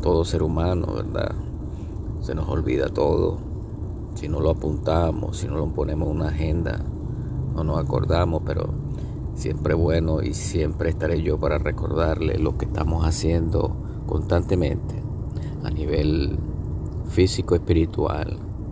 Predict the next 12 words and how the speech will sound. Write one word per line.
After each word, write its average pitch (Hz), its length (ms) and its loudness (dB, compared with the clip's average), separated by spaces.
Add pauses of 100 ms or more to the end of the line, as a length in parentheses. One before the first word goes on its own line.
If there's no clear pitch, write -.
(840)
Estas 87 580 4
reflexiones, 82 840 2 (260)
eh, - 400 -4
déjenme 85 340 2
decirle 85 580 4
que - 140 -2
ha 78 40 4
ayudado 82 380 6
a - 20 2
muchas 80 300 -2
personas, 82 680 0 (1080)
este, 76 540 0